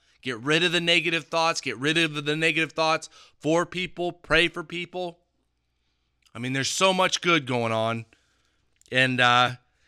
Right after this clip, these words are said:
yeah, I'm just, I'm just feeling blessed. If you go to Ephesians chapter three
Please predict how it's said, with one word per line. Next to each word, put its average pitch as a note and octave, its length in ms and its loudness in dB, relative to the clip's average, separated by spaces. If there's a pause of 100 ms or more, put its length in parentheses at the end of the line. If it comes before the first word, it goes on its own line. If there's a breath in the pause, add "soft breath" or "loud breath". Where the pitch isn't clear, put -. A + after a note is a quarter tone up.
yeah, D#3 240 6
I'm C3 140 2
just, C3+ 280 -2
I'm C3 140 -2
just D3+ 240 2
feeling C#3 300 0
blessed. A#2+ 340 0
If B2+ 100 -4
you C#3+ 80 -8
go F3 200 4
to F3 160 2
Ephesians D3 560 -4
chapter D3 480 -2
three D3 540 0